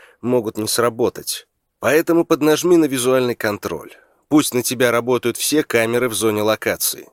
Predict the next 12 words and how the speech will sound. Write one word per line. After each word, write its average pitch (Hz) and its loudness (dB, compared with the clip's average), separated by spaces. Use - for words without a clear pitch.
Ещё 110 -2
раз, - -6
объект — 113 -2
симпатичная, 110 -4
светлокожая, 107 -2
светловолосая 113 -2
девчонка. 117 -4
Не 139 0
побоюсь 107 -2
этого 98 -4
слова. - -6
Ха. - -4